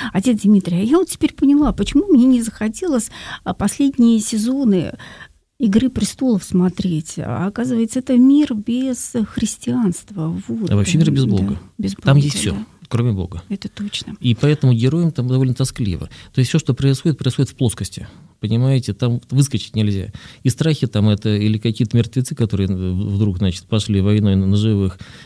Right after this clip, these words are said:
Speaker 2: людей, да, или, значит, сумасшедшие драконы, которые выжигают все, им не жалко.
Speaker 1: Ну, про драконов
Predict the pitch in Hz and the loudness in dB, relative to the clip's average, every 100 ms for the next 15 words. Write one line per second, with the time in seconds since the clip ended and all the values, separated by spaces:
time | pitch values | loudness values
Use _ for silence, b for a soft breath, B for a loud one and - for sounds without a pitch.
0 | B 107 110 98 104 104 127 - 123 123 | B 0 2 2 0 2 0 2 0 2
1 | 107 113 - 110 113 - 110 - 107 110 | 2 0 0 0 0 2 -2 0 0 0
2 | 113 131 113 98 92 98 92 101 104 107 | 0 0 0 -2 -2 -2 0 0 2 0
3 | 101 - 110 92 95 92 71 - - B | 0 -2 -2 0 0 -2 -6 -12 -18 B
4 | B B - 277 277 311 302 311 277 | B B 0 2 4 2 4 4 2